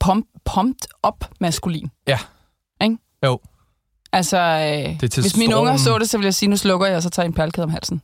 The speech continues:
Speaker 1: Ligesom, ligesom Frederik.
Speaker 2: <laughs>
Speaker 1: Slapper ikke fandme af.
Speaker 2: Ja. Ja.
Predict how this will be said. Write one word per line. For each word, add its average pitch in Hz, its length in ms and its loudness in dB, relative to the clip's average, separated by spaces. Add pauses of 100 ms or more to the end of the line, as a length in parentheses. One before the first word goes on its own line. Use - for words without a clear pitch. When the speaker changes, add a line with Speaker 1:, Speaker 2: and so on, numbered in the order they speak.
Speaker 1:
Ligesom, 165 260 4
ligesom 196 240 2
Frederik. 170 280 0 (600)
Speaker 2:
<laughs> - 520 -8
Speaker 1:
Slapper 175 260 -2
ikke - 100 -2
fandme 175 220 -2
af. - 80 -8 (220)
Speaker 2:
Ja. 117 160 2 (1120)
Ja. 196 100 2